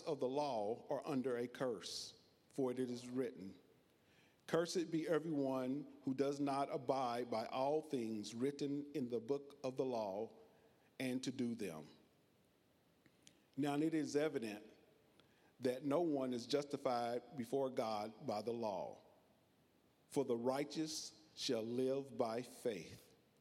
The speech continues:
But the law is not of faith. Rather, the one who does them shall live by them. Christ redeemed us from the curse of the law by becoming a curse for us.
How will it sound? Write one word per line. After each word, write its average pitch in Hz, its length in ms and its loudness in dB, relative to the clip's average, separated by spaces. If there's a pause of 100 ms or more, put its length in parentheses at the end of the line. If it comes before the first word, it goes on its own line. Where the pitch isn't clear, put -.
(760)
But 135 100 0
the 131 60 2
law 123 380 2
is 117 160 -4
not 127 260 2
of 101 120 -4
faith. 82 380 -6 (480)
Rather, 139 560 2
the 131 120 2
one 175 360 2
who 170 200 0
does 156 400 2
them 117 500 -2
shall 135 260 0
live 127 520 2
by 95 180 -2
them. 87 340 -6 (1600)
Christ 175 340 2
redeemed 160 460 2
us 131 180 0
from 135 220 2
the 127 80 4
curse 139 380 0
of 123 120 0
the 127 80 4
law 101 520 0
by 123 200 0
becoming 135 600 0
a 120 80 -2
curse 131 400 0
for 117 340 0
us. - 380 -8